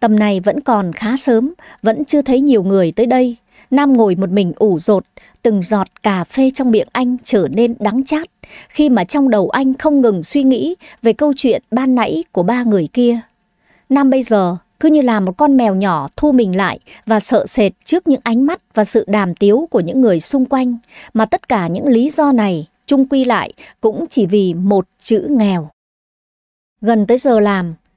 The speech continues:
thế nên Nam đi lên nơi anh làm việc. Ngay khi anh vừa tới khúc rẽ ở hành lang, thì anh lại nghe thấy những người đang thực tập cùng anh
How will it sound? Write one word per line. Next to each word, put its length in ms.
thế 120
nên 320
Nam 240
đi 120
lên 420
nơi 160
anh 200
làm 200
việc. 220
Ngay 200
khi 140
anh 180
vừa 200
tới 220
khúc 260
rẽ 240
ở 80
hành 260
lang, 280
thì 220
anh 200
lại 220
nghe 240
thấy 220
những 200
người 280
đang 180
thực 240
tập 160
cùng 200
anh 280